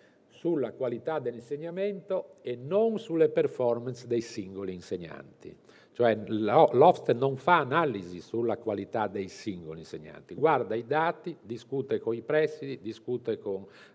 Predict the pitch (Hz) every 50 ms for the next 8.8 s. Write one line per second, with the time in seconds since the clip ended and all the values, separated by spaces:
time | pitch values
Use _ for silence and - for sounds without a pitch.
0 | - - 90 98 107 95 - - 127 123 139 156 160 160 151 131 - 120 113 -
1 | 104 107 107 104 92 - - - - - - 143 170 165 135 - 135 117 - 117
2 | 117 117 113 104 - 120 107 110 120 117 104 104 104 95 92 90 - - 110 98
3 | 104 98 104 117 110 - 117 - 98 90 90 92 92 87 92 90 87 85 87 92
4 | 104 117 110 - - 147 151 156 165 170 156 - - - - - _ - 110 139
5 | 165 180 196 180 - - 151 139 123 120 120 135 131 131 123 120 117 113 107 98
6 | 82 92 - 131 143 135 127 139 160 160 170 170 160 151 - - 131 117 110 123
7 | 120 117 117 - 113 110 110 139 160 151 139 135 123 127 123 123 127 139 135 123
8 | 120 117 113 117 107 - 135 123 110 - 107 95 90 90 92 85